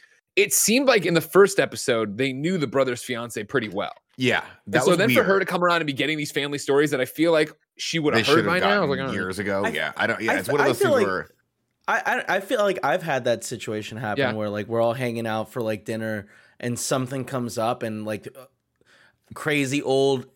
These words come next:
Speaker 3: like, grandma story comes out from, like, both
Speaker 1: Sure.
Speaker 3: sides of me, like, being at my, uh, in-laws and Paula being at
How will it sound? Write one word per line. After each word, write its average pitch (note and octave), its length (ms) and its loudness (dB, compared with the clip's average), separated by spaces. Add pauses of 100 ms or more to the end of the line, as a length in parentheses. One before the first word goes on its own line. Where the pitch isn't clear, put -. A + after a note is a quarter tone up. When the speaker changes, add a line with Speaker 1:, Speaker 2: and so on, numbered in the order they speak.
Speaker 3:
like, A2 340 0
grandma B2 520 0
story A2 540 -6
comes A2+ 380 -8
out G#2 380 -6
from, C3 220 -2
like, A2+ 280 -6
both - 100 -8
Speaker 1:
Sure. E3 140 4
Speaker 3:
sides A2 400 -2
of A2+ 180 -8
me, B2+ 320 -4
like, A#2+ 240 -4 (320)
being C#3+ 400 2
at C3 340 -4 (100)
my, A#2 420 -2
uh, G#2 420 -6
in-laws A2+ 580 -2 (320)
and B2 180 -2
Paula C3 260 0
being A2+ 240 -4
at A#2 240 -6